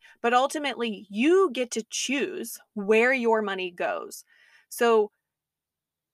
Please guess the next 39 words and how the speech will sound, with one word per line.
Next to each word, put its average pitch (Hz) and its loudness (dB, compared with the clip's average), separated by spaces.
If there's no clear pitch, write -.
figure 311 0
out 285 2
what 226 4
it 240 2
is 214 2
that 202 2
you 208 -4
like 202 -2
to 277 -6
spend 254 -2
money 247 0
on, 233 0
what 190 -8
you 185 -14
value 233 4
spending 233 0
your 226 -2
money 214 -2
on, 208 -2
and 208 -4
make 247 -4
sure 381 -4
you're 349 0
putting 247 -6
your 226 -2
money 208 -2
in 190 -8
those 185 -2
places 302 -6
versus 262 -2
just 247 -4
throwing 254 0
it 302 -4
away 214 2
and 202 -2
making 190 -8
other 185 -4
people 190 -10
rich 220 -6